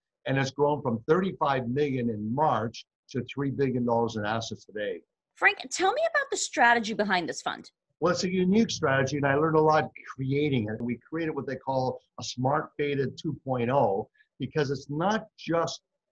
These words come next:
Speaker 1: the stock picking factors, it's how the portfolio is constructed, and it recalibrates every quarter. So the four big airlines, Southwest, Delta, United, American, they represent forty percent, and they recalibrate every quarter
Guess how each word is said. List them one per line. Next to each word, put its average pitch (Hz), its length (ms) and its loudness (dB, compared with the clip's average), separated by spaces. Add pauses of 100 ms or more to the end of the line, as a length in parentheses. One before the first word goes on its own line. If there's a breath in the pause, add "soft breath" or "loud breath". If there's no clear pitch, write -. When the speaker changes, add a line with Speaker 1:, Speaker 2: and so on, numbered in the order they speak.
Speaker 1:
the 131 60 -6
stock - 460 -4
picking 190 440 -2
factors, 127 480 -2 (300)
it's 151 200 -6
how 156 180 -2
the 180 80 -2
portfolio 165 480 -2
is 139 80 -2
constructed, 147 640 -4
and 135 100 -6
it 131 240 -4 (100)
recalibrates 143 440 -2 (160)
every 143 340 2 (180)
quarter. 147 380 -2 (640)
So 139 200 -2
the 135 220 0
four 202 280 4
big 185 280 0
airlines, 151 520 0
Southwest, 135 580 -2
Delta, 131 320 -2
United, 120 400 0
American, 135 580 2 (300)
they 156 100 4
represent 160 560 2 (120)
forty 156 240 -2
percent, 135 500 -2
and 123 100 -2
they 127 120 0
recalibrate 131 760 -2 (140)
every 123 280 -2 (100)
quarter 127 460 0